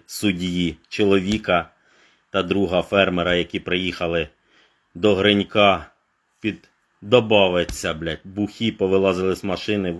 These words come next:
виїхали аж на этот самий, чуть людей там не по-, люди дивляться, отходять, вони аж на тротуарчик заїхали, на півтротуара. Дивлюсь, бухі, непонятно, не поняв.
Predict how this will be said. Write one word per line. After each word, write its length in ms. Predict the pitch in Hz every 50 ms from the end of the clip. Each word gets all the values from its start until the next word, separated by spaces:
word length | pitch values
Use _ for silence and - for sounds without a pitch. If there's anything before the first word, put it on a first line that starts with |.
| - 98
виїхали 520 | 95 95 98 95 87 - - 92 90 90 90
аж 220 | 87 85 - - _ _ _ - - - _ _ _ _ -
на 120 | 92 92
этот 320 | 92 92 92 90 - 98 87
самий, 280 | - 107 104 98 90
чуть 200 | - - 85 -
людей 300 | 92 87 80 92 90 87
там 220 | 85 95 90 90 90
не 100 | 90 85
по-, 360 | - 92 87 90 90 87 87
люди 280 | 87 95 95 92 98
дивляться, 560 | 87 87 101 101 98 95 90 85 82 - 90 87
отходять, 520 | 85 - - - 101 104 90 90 82 -
вони 200 | 90 90 87 85
аж 160 | 82 80 -
на 220 | 101 92 87 82 - _ _ _ _ _ _ _ _ _ _ _ - - _
тротуарчик 680 | 110 113 107 - 120 110 107 104 95 90 - - 92 87
заїхали, 420 | 87 98 98 98 90 - 98 95
на 80 | 95 90
півтротуара. 880 | - 101 87 - - 101 92 - 107 101 98 95 90 82 80 80 78
Дивлюсь, 440 | 80 82 92 98 98 110 104 92 87 -
бухі, 440 | 90 87 90 98 90 - - 107 101
непонятно, 760 | 95 92 87 - - 95 92 95 98 90 87 - 92 87 82 - _ _ _ _ _ _ _ _ _ _ _ - _ _ _ -
не 140 | 92 104 95
поняв. 560 | - - 101 101 104 101 95 92 90 85 80